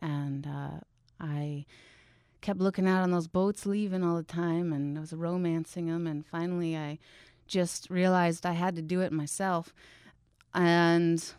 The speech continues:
I just, you know, I got on a boat at the end of that first time, that first season that I showed up. I remember being out on the boat and reading,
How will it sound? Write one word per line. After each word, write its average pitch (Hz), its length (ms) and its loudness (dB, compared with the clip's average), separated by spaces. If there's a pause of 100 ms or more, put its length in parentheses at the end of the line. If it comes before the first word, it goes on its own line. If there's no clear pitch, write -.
(260)
I 175 120 0
just, 180 280 -2 (100)
you 170 160 0
know, 160 220 0
I 170 120 -4
got 175 220 -2
on 180 160 0
a 170 40 0
boat 165 460 -2 (500)
at 170 140 -8
the 175 120 -2
end 180 220 0
of 160 160 -6
that 165 220 -4
first - 340 -8
time, 165 280 0
that 156 140 -6
first - 280 -8
season 185 320 -4
that 156 100 -2
I 151 100 -6
showed 160 340 -6
up. 170 200 -4 (460)
I 208 60 6
remember 220 440 6
being 202 340 0
out 190 180 2
on 180 140 0
the 175 60 -2
boat 185 300 0
and 170 120 0
reading, 165 520 0